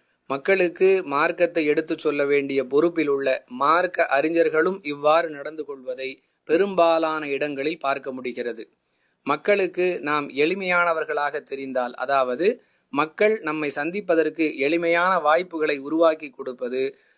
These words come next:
நம்முடைய கௌரவத்திற்கு ஆபத்து என்று நினைக்கக்கூடிய நிலையை பார்க்கிறோம்.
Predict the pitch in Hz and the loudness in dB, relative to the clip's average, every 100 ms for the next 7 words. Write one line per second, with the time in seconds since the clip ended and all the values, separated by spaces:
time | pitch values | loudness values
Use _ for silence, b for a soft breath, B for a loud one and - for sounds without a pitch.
0 | b 147 160 151 147 135 151 190 196 180 | b -2 2 4 4 4 4 4 4 2
1 | 175 160 160 151 - 151 185 196 190 208 | 0 -4 -2 -2 0 0 0 -4 -4 -2
2 | 190 165 160 151 156 170 165 160 151 147 | 0 -2 -2 -4 -2 -4 -4 -8 -8 -8
3 | 135 135 147 156 156 135 127 123 120 113 | -8 -4 -2 -2 0 -2 -2 -4 -6 -6